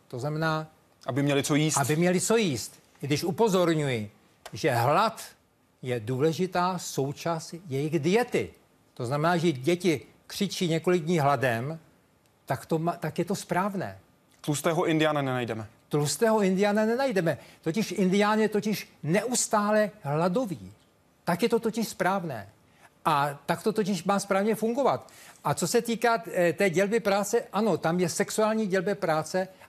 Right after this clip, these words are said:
Speaker 1: ale absolutně jasně vymezená. Každý si dělá svoji práci. Já jsem, když jsem byl naposled u,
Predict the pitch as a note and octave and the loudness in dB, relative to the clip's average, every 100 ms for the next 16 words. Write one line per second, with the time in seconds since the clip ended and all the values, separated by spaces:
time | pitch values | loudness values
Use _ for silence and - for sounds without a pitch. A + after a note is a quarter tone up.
0 | - E3 F#3+ F#3 - _ _ _ _ _ | 0 2 2 -2 -8 _ _ _ _ _
1 | - F#3+ - - B3 A3 G#3+ G#3+ G#3 G#3 | -6 -4 -2 0 0 0 -2 0 0 -2
2 | - _ _ C#3 F#3 - A3+ G3 G#3 B3 | -12 _ _ -2 0 0 2 2 4 4
3 | F#3 D#3 A#2+ G2 - G3+ G#3 A3+ - F#3 | 2 0 -2 -6 -2 0 0 -2 -2 0
4 | G3+ F#3+ A3 G3 F#3 G#3 G3+ B2+ - _ | 0 0 -4 -4 -2 -2 -4 -8 -10 _
5 | _ _ - - - B2 D#3+ D#3 G#3+ G3+ | _ _ -20 -20 -4 0 2 2 2 4
6 | F3 - G#3 G3 F#3+ F#3 G#3 G#3+ G#3+ - | 2 2 2 2 2 2 0 0 0 2
7 | E3 | 2